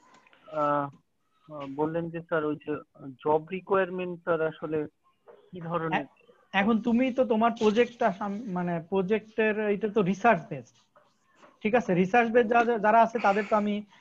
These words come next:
Speaker 2: ওই যে এই, আহ, যেটা
Speaker 1: Paper।
Speaker 2: বললাম, thesis আর যে-, যেভাবে বললাম ওইভাবে। তাছাড়া
Speaker 1: আচ্ছা।
Speaker 2: কিভাবে বলবো তোমার?
Speaker 1: জি, ঠিক আছে।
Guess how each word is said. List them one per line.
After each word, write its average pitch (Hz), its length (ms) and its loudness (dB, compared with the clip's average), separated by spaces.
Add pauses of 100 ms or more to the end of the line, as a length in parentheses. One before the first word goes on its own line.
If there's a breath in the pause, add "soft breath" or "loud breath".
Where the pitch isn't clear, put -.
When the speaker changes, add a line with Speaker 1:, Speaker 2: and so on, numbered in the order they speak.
(200 soft breath)
Speaker 2:
ওই 190 120 2
যে 190 160 4
এই, 175 300 2
আহ, 160 380 -6
যেটা 214 520 2
Speaker 1:
Paper। 202 100 6
Speaker 2:
বললাম, 180 400 4
thesis 220 300 2
আর 214 300 4
যে-, 196 160 -2
যেভাবে 196 300 2
বললাম 190 300 0
ওইভাবে। 147 340 -6
তাছাড়া - 880 -6
Speaker 1:
আচ্ছা। 226 160 0
Speaker 2:
কিভাবে 226 380 4
বলবো 170 320 -2
তোমার? 139 280 -16 (920)
Speaker 1:
জি, 143 80 -18 (420)
ঠিক 160 140 -20
আছে। - 300 -20